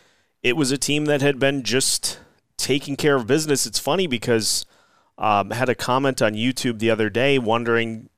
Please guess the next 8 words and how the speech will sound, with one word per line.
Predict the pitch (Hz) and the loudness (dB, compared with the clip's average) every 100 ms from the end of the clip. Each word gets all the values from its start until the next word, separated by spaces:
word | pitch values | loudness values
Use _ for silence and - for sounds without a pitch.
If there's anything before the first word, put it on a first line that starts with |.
| - | -12
you | 104 | -6
know, | 104 | -4
why | 95 104 123 | 2 4 6
is | 143 135 101 | 4 0 0
this | 123 - | -2 0
year's | 131 120 | -2 -2
Wild | 101 101 120 127 | 0 2 2 2
team | - 117 110 107 | -4 -6 -6 -8